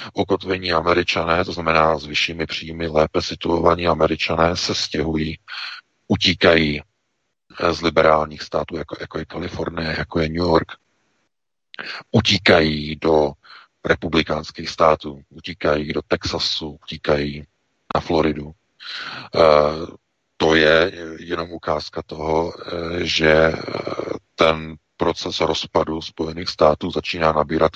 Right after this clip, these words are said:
konkrétní obrysy. Už to není taková ta filozofická úroveň, eh, že s-, někdo bude říkat, „No a teď Američané skončí a bude hotovo.“ Ne, ne, ne, takhle nikdy pád žádného impéria neprobíhá. To není jako ze dne na den, že dneska je, eh, všechno super,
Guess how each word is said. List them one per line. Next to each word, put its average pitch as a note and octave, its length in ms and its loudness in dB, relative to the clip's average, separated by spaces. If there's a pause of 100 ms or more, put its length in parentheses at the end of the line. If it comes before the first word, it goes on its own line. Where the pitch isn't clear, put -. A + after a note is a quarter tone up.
(160)
konkrétní D#2+ 720 -2
obrysy. D#2 380 -2 (240)
Už - 140 0
to E2+ 120 2
není F#2+ 180 0
taková F#2 300 4
ta F2 80 -2
filozofická D#2+ 800 -2
úroveň, E2 600 -4
eh, E2 880 -6
že D#2 140 0 (140)
s-, - 440 -8 (240)
někdo D#2+ 260 -2
bude E2 160 6
říkat, D#2+ 380 2 (220)
„No E2+ 140 6
a D#2+ 60 6
teď E2 220 -2
Američané D2+ 520 -8
skončí D#2 540 -8
a D2+ 80 -4
bude D2+ 200 -4
hotovo.“ D#2 420 4
Ne, D#2+ 120 4
ne, G#2+ 120 4
ne, F#2 220 4 (240)
takhle G#2 480 4 (160)
nikdy G2+ 540 0 (140)
pád E2 320 6
žádného E2 480 -6
impéria E2+ 460 -4
neprobíhá. E2 560 -4 (240)
To G2+ 100 4
není C3 160 0
jako F2+ 240 0
ze D#2 160 0
dne D#2+ 200 0
na D#2 120 4
den, D#2 280 2
že D2 140 -6
dneska E2 420 -2
je, D2+ 300 2
eh, D#2+ 640 -4
všechno E2 380 -4
super, D#2+ 640 4